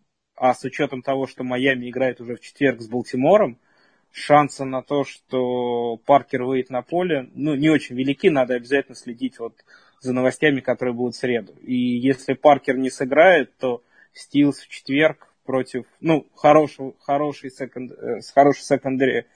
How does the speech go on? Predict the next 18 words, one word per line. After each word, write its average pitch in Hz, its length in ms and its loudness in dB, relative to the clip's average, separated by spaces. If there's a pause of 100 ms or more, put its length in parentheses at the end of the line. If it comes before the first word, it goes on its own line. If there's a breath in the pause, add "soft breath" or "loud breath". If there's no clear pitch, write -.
(300)
Балтимора 147 680 4
вариант 135 520 -2
не 135 140 -10
самый 139 360 -4
лучший, 165 440 -10
но 127 340 -8 (380)
с - 400 -20
учётом 147 480 -4
того 147 320 4
количества 139 800 -4
команд, 135 460 -2
которые 131 320 -8
находятся 131 440 -12
на 131 60 -8
боевике 139 480 -2
на 135 160 -2
этой 123 200 -12
неделе, 120 440 -12